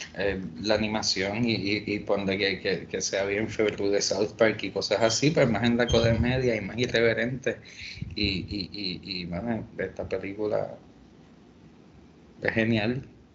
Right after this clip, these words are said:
no sé, no, no sé ni, no, no sé ni cómo decirlo, pero,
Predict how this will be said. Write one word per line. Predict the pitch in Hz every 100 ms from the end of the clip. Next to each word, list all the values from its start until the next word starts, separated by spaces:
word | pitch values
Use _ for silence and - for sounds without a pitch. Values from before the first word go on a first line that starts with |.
| 80
no | 98
sé, | 101 101 101
no, | 101 92
no | 107
sé | - 113
ni, | 117 113
no, | 110 107
no | 110
sé | - 117
ni | 113
cómo | 117 117
decirlo, | 117 113 110 110 123
pero, | 101 101 95